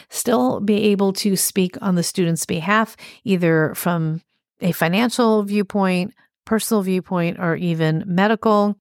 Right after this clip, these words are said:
via a power of attorney or even a healthcare proxy. So go visit this section to see what's available and to see if this even applies to you and your student. Next up, let's talk about socializing, 'cause even if your student's not living on campus,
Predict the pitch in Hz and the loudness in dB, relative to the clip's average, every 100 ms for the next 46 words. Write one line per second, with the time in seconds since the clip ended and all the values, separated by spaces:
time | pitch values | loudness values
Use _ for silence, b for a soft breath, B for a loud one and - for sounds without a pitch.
0 | - 185 180 175 180 165 165 151 165 - | -2 2 2 2 -2 2 2 2 -2 0
1 | 240 240 233 B B B 170 165 185 180 | 2 2 0 B B B -2 0 0 0
2 | 170 170 170 180 - 175 156 - 220 226 | -2 -4 -4 -6 -4 -4 -4 -2 -2 -2
3 | - 233 220 214 B B - 208 190 226 | 0 2 2 0 B B -2 0 0 2
4 | 247 269 226 226 214 214 196 - 190 180 | 2 2 2 0 0 -2 -2 -2 -2 -2
5 | - 170 165 190 - - - 233 233 226 | -2 -2 -2 -4 -6 -4 0 2 2 2
6 | 208 208 185 180 175 165 160 170 B B | 0 0 0 0 -2 0 0 0 B B
7 | B 233 226 214 - 240 233 190 214 196 | B -2 -2 -2 0 2 2 0 0 -2
8 | - 202 185 180 180 165 - 175 170 170 | 0 2 4 2 0 -4 -2 0 0 0
9 | - - 156 156 151 151 - 175 156 151 | -2 -6 -2 2 2 2 0 0 0 2
10 | 147 143 - 143 135 143 - - _ - | 0 -2 -2 -2 -2 -8 -12 -20 _ -2
11 | 214 240 233 208 190 - 208 190 233 240 | 0 0 0 0 0 -2 0 2 2 0
12 | - - 220 208 - - 185 170 170 - | -6 -2 0 0 -2 -2 2 4 2 -2
13 | - 240 311 - 240 190 165 156 143 160 | -4 0 0 0 0 2 2 0 -2 -4
14 | 165 - 269 330 339 339 311 - 320 294 | -6 -2 0 0 0 0 0 0 0 0
15 | 294 285 302 269 254 269 262 269 233 226 | 0 0 0 0 2 0 0 -2 0 -2